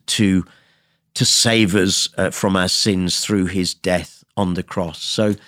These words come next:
two pretty fundamental abuses, uh, twists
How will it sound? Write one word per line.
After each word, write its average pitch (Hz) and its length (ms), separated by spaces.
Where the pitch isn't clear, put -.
two 185 340
pretty 214 260
fundamental 127 1120
abuses, 104 1000
uh, 117 120
twists - 840